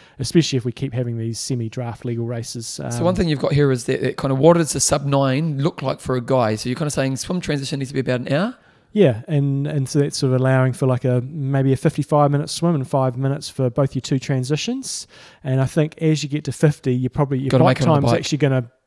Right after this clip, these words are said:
Speaker 1: need to be a bit quicker.
Speaker 2: Yeah.
Speaker 1: So I think I rode, like, four fifty-two or something along those lines when I did rote. Um, but I think you need to be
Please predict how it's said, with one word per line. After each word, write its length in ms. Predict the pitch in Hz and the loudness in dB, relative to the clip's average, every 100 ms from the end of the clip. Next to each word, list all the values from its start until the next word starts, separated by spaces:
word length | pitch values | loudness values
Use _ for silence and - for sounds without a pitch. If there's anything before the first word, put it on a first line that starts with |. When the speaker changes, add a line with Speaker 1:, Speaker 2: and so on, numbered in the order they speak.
| _ | _
Speaker 1:
need 300 | 170 151 143 | -2 0 2
to 40 | |
be 100 | 135 | 2
a 40 | 127 | 2
bit 160 | 127 | 0
quicker. 300 | - - - | 0 0 2
Speaker 2:
Yeah. 220 | 120 113 101 - | 2 2 -2 -8
Speaker 1:
So 160 | - 139 | -2 2
I 40 | |
think 200 | 131 160 | 4 2
I 160 | 143 143 | 4 4
rode, 500 | 139 131 123 120 113 - - _ _ _ _ _ _ | 4 4 4 2 0 -6 -18 _ _ _ _ _ _
like, 220 | 123 120 | -12 -12
four 460 | - - - 147 131 | -18 -20 0 2 2
fifty-two 920 | - 139 - 123 120 _ - 139 139 | 2 -6 -2 -4 -4 _ -2 2 4
or 100 | 131 | 4
something 440 | - 135 147 135 | 0 -6 -6 -6
along 240 | 131 131 127 | -2 -2 0
those 240 | 127 120 | -2 -2
lines 340 | 131 131 127 - | -2 -2 -2 -4
when 120 | 127 | -2
I 100 | 131 | -2
did 180 | 127 120 | -2 0
rote. 300 | 139 185 - - - - | 0 0 -4 -20 -20 -10
Um, 520 | 123 123 123 120 120 | -4 -2 -2 -4 -6
but 100 | 117 | -2
I 60 | 127 | -2
think 220 | - 135 | -2 -6
you 60 | 135 | -4
need 160 | 127 120 | -2 -4
to 60 | |
be 280 | - 120 117 | -2 -2 -2